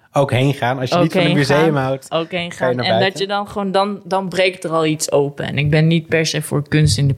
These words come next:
Speaker 2: deed het in de publieke ruimte of zo. Maar soms moet je het even openbreken. En, eh, en dan vindt iedereen het ha-, eh, en dus dan ook weer, Sonsbeek is natuurlijk ook weer een beetje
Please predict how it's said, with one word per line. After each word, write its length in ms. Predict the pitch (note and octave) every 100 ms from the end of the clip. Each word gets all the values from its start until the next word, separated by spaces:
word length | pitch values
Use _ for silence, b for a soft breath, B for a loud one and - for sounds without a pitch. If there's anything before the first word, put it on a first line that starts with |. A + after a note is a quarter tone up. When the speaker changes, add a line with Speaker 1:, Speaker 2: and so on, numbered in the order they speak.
| -
Speaker 2:
deed 320 | - C#3 C#3
het 140 | C3+
in 100 | C#3
de 80 | C3+
publieke 520 | - C3+ C#3 C#3+ C#3+
ruimte 340 | C#3 C3+ C#3+ -
of 60 |
zo. 100 | -
Maar 140 | C#3 D#3+
soms 280 | - F3 F#3
moet 180 | F3
je 60 | -
het 100 | -
even 340 | D3+ - C#3+ - B B B B B B _
openbreken. 840 | - E3+ F3 D#3 C#3+ D3 D3+ C#3+ C#3+
En, 320 | D3 D3+ D3
eh, 220 | C#3+ C#3+ - - _
en 200 | - E3
dan 200 | F3 E3+
vindt 260 | E3+ F#3 E3+
iedereen 480 | - F3+ F3 F3+ F3+
het 160 | E3
ha-, 200 | D3+ D3+ -
eh, 360 | - E3 E3 D#3 B B B B
en 220 | - D#3
dus 200 | E3 F3
dan 180 | E3+ D#3+
ook 220 | D3 D#3+
weer, 240 | D3+ C#3+ -
Sonsbeek 480 | - D3 D3 C#3+ C#3
is 80 | -
natuurlijk 420 | C#3+ - B2+ -
ook 220 | B2 -
weer 100 | -
een 100 | G#2
beetje 360 | B2 C3+ -